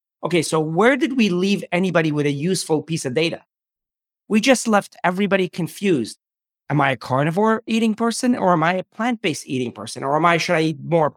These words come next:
plants, or should I eat more carnivore meats? Uh, should I eat more fats? Maybe I'm a different kind of person that I can eat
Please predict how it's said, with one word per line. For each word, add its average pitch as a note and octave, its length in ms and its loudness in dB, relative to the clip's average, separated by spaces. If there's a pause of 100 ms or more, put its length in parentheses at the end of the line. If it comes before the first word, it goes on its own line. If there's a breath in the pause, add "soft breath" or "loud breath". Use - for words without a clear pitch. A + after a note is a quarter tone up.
(140)
plants, F#3+ 400 -4
or A#3+ 120 0
should G3 160 0
I F#3 60 4
eat F#3+ 180 -2
more F#3+ 200 2
carnivore G3 640 2 (360 soft breath)
meats? G#3 560 2 (360)
Uh, E3+ 280 4
should D#3 160 -4
I D3+ 60 -2
eat D#3+ 180 -2
more C3 180 -4
fats? G#3+ 480 0
Maybe A3 280 0
I'm A#3 160 4
a F3 80 -2
different A3 360 -6
kind G3+ 140 -2
of - 60 -10
person G#3 260 -6
that F3+ 100 2
I D3+ 140 2
can E3 180 -2
eat G3 320 -4